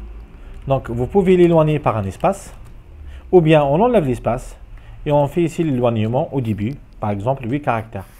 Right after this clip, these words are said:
On va s'éloigner de huit caractères en prenant en considération deux chiffres après la virgule. Donc, je compile, il n'y a pas d'erreur, je sauvegarde avant d'exécuter.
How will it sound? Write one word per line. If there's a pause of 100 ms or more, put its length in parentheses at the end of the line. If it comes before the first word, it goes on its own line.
(120)
On
va
s'éloigner
de
huit
caractères (720)
en
prenant
en
considération
deux
chiffres
après
la
virgule. (540)
Donc, (320)
je
compile,
il
n'y
a
pas
d'erreur,
je
sauvegarde
avant
d'exécuter.